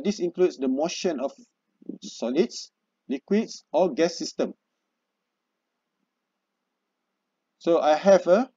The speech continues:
initial, initial frame X, Y, and Z.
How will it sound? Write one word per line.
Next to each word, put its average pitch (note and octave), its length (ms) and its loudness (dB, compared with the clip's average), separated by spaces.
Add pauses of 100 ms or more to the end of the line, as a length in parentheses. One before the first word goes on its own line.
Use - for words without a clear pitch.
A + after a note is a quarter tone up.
(140)
initial, D3+ 600 -4 (220)
initial C3+ 320 -6
frame G#3+ 340 0 (260)
X, - 540 -4 (420)
Y, D#3 400 2
and A3+ 280 -2 (680)
Z. D3+ 240 0